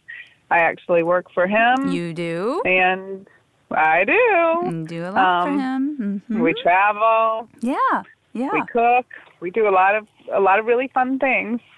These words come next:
Speaker 2: You do. All right, so let's go back and talk about how we became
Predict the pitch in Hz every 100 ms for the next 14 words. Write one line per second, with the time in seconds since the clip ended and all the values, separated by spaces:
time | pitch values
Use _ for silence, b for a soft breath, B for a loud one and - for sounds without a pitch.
0 | - 196 170 220 339 185 _ B B B
1 | 202 190 - 226 208 - 220 269 - -
2 | _ - - 233 233 196 165 156 165 -
3 | - - 175 180 - 185 180 175 160 160
4 | 160 - _ _ - - 180 165 160 165
5 | 165 156 156 156 - 170 170 170